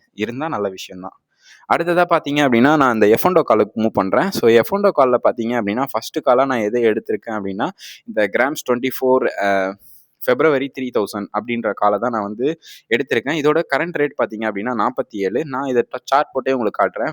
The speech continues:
ஃபர்ஸ்ட் லெவல் இதோட நம்ம பையிங் ஜோன் எங்க இருக்கு அப்படின்னா, முப்-, முப்பது ரூபால இருந்து நாற்பது ரூபா தான் இதோட பையிங் ஜோனு. So, இதுக்குள்ள வரும்போது நீங்க, நான், அதாவது நீங்கன்னு நான் உங்களை வந்து மென்ஷன் பண்ணவே மாட்டேன். ஏன்னா இது எஃப் அண்ட் ஓ. So, ரிஸ்க் வந்து அதிகம். ஆனா இது ஈரோ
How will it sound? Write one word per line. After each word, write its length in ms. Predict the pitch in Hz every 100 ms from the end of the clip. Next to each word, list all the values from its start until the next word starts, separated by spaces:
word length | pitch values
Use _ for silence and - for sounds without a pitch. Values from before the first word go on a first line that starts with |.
| -
ஃபர்ஸ்ட் 300 | 107 - 202
லெவல் 260 | 175 131 127
இதோட 420 | 110 113 147 170
நம்ம 220 | 120 117 104
பையிங் 280 | 110 143 165
ஜோன் 200 | 135 135
எங்க 240 | 117 123
இருக்கு 260 | 123 107 117
அப்படின்னா, 320 | 107 101 135 196 - - _
முப்-, 220 | 135 - _ _ _ _ _ _ _ _ _ -
முப்பது 440 | 127 123 170 151
ரூபால 120 | 156
இருந்து 200 | 139 123
நாற்பது 380 | 147 117 - 120
ரூபா 120 | 113
தான் 80 | 135
இதோட 280 | 113 123 117
பையிங் 260 | 107 123 120
ஜோனு. 220 | 101 95 -
So, 200 | - 110
இதுக்குள்ள 600 | 110 143 160 147 156 175
வரும்போது 500 | 131 117 107 107 165
நீங்க, 400 | 135 120 127 190 _ _ _
நான், 400 | 101 113 117 -
அதாவது 360 | 113 92 101
நீங்கன்னு 420 | 107 110 120 123 127
நான் 200 | 107 98
உங்களை 240 | 101 107
வந்து 200 | 104 117
மென்ஷன் 320 | 101 101 107
பண்ணவே 240 | 104 104 110
மாட்டேன். 380 | 101 101 104
ஏன்னா 80 | 98 104
இது 140 | 95
எஃப் 200 | 92 -
அண்ட் 160 | 120 110
ஓ. 160 | 139 - - - _
So, 440 | - 98 98 98
ரிஸ்க் 120 | 104 120 -
வந்து 280 | 127 117
அதிகம். 520 | 107 101 95 120 165 _ _
ஆனா 200 | 123 143
இது 220 | 139 117
ஈரோ 240 | 113 123